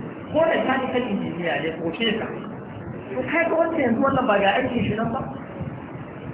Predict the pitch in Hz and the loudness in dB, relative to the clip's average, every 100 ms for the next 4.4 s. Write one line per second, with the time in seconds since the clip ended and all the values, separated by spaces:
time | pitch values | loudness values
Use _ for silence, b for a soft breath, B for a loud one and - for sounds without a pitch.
0 | - - - - - - - - - - | -10 -10 -10 -12 -10 -10 -12 -12 -12 -12
1 | - 196 208 262 311 254 226 233 196 208 | -10 -4 0 2 2 2 2 2 2 0
2 | - 220 208 180 180 180 165 165 160 139 | -2 0 0 0 0 0 2 0 -2 -6
3 | - 240 247 220 233 208 - 139 - - | -4 -2 0 0 0 -2 -2 -4 -4 -6
4 | 143 160 143 139 | -8 -6 -6 -6